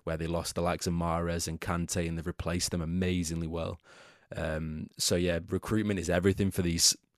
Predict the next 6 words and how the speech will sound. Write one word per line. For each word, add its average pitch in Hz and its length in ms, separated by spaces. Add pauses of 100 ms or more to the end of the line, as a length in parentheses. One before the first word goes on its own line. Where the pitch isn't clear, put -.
(100)
kind 87 200
of 76 80
smaller 82 640
clubs, - 460 (140)
quote 80 260
brackets. 85 440